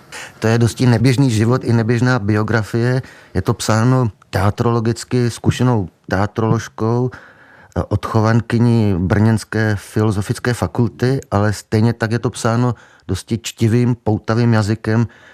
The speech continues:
Dovedu si představit, že tu knížku může vzít do ruky i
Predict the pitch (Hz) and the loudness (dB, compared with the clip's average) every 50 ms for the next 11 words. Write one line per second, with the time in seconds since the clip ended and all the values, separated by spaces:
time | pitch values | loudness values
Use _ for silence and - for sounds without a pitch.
0 | - - _ - - 98 101 101 107 104 110 - - 98 - - 101 - - - | -20 -20 _ -10 -4 0 0 2 2 2 0 -2 -4 -4 -4 -4 -4 -4 -4 -4
1 | 107 104 107 101 110 110 - 110 - - 110 107 98 - - 113 107 107 92 107 | -2 0 0 0 0 -2 -2 -4 -2 0 0 0 0 0 0 0 2 2 2 2
2 | 101 95 113 107 98 95 98 98 95 - 113 - - - 110 107 104 | 2 2 2 2 2 2 0 0 -2 -2 -4 -4 -2 0 0 2 0